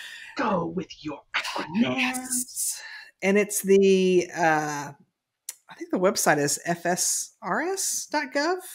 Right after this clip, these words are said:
Speaker 2: is, is the, um, yeah, 'cause it's the fafata subrecipient reporting system. So F S R S dot gov is the website where you go and do that. So that may be an additional layer. So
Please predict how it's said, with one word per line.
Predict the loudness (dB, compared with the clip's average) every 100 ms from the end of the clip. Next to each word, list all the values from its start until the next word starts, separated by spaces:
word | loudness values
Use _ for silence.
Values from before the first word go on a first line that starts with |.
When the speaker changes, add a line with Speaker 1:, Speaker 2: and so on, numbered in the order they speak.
| -20 _ _ -8
Speaker 2:
is, | -6 -6 -12 -6
is | -6 -4
the, | -2 0 0
um, | 0 -4 -8 -10 -12 -12 -14 -10 -6 2
yeah, | 4 6
'cause | 4
it's | 2 2
the | 4 4
fafata | 4 2 6 8 8 4
subrecipient | 4 2 2 2 0 0 0 -4 -10
reporting | -8 -6 0 0 2 -2 -6 -8
system. | -4 -4 -4 -8 -8
So | -8 -2
F | 0 0 0
S | 0 0
R | 0 0
S | 0
dot | -2 -2
gov | 2 2 2
is | -2
the | -2
website | -4 -4 -4 -4
where | -4
you | -6 -8
go | -6 -6
and | -6
do | -6 -8
that. | -8 -10 -4
So | 0 0 -2 -10 -20 -20 -20 _ -16
that | 0 2 2
may | 0 0
be | 2
an | 2
additional | 2 0 0 -4 -2
layer. | -4 -6 -6
So | 4 6 6